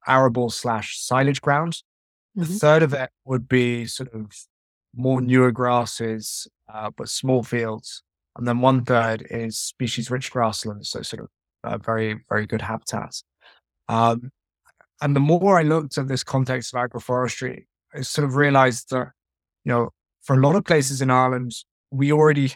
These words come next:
Speaker 1: have agroforestry. We just haven't labeled it as such. You know, we have very small field parcel sizes.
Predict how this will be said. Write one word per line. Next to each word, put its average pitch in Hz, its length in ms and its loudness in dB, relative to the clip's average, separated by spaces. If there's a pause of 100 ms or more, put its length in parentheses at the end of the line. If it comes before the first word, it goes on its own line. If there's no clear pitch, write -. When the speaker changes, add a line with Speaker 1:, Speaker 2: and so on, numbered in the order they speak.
(120)
Speaker 1:
have 165 480 0 (260)
agroforestry. 123 840 -4
We 131 100 -8
just 127 240 -10
haven't 139 240 -2
labeled 139 360 2
it 120 120 -6
as - 120 -12
such. - 460 -10
You - 60 -10
know, 135 80 -6
we 139 120 0
have 139 140 2
very 139 220 4
small 139 480 -4
field 131 480 -4
parcel 127 400 -6
sizes. 120 640 -6